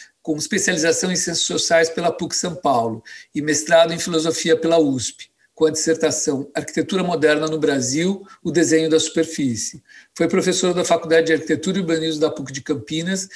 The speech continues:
entre mil novecentos e setenta e oito e dois mil e um e coordenadora do Departamento de Fundamentos Teóricos da puc A M P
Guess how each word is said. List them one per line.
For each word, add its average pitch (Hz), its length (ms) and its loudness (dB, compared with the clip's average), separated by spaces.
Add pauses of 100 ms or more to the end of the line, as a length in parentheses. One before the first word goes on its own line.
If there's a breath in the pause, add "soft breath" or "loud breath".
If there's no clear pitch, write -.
(180 loud breath)
entre 147 260 -4
mil 160 180 -2
novecentos 185 440 0
e - 40 -2
setenta 160 340 0
e 143 100 4
oito 160 280 4
e - 20 -4
dois 160 180 2
mil 160 160 -6
e 165 80 2
um 123 280 0 (300 loud breath)
e 147 60 -10
coordenadora 156 680 4
do 165 120 0
Departamento 156 720 0
de 175 100 -6
Fundamentos 156 540 -2
Teóricos 151 480 2
da 156 140 2
puc - 380 -2
A 156 80 2
M 147 160 -4
P 175 420 2